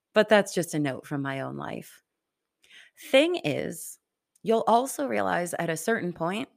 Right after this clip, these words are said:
that it does not have to be your family who you feel so obligated to in order for your brain to go a bit haywire, to fall back into trauma patterns or parts that you would rather keep buried. In fact,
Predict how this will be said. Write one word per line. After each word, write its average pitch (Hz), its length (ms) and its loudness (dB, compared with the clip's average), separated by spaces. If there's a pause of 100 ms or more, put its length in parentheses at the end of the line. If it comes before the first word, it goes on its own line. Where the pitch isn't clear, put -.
(200)
that 202 200 2
it 208 140 -2
does 240 220 2
not 262 220 -2
have - 420 -2
to 254 100 -2
be 214 120 2
your 165 200 4
family 151 460 -2
who 185 160 -6
you 185 320 -6
feel 208 280 -4
so 247 460 -2
obligated 160 760 0
to 147 400 -4 (680)
in 202 180 0
order 190 320 0
for 185 120 -2
your 180 220 2
brain 147 380 -2
to 160 100 -8
go 139 240 -2
a 143 100 -6
bit 131 300 -8 (680)
haywire, 170 760 -4 (600)
to 190 80 0
fall 202 240 8
back 185 260 6
into 170 180 -4
trauma 175 360 -2
patterns 160 580 -4
or 147 140 -6
parts 170 440 -4
that 147 200 -8
you 208 180 -4
would 254 180 0
rather 165 340 -4
keep 160 280 -10
buried. 135 560 -10 (880)
In 180 140 4
fact, 175 480 2